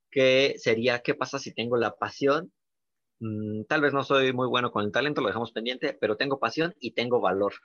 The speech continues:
ap-, aportando valor a mis productos, a mi servicio, aporto valor para el mercado o a quienes le voy a vender. Bueno, esto se convierte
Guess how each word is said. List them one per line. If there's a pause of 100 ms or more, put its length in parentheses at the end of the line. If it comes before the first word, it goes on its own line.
(200)
ap-,
aportando
valor (480)
a
mis
productos,
a
mi
servicio,
aporto
valor
para
el
mercado
o
a
quienes
le
voy
a
vender. (640)
Bueno,
esto
se
convierte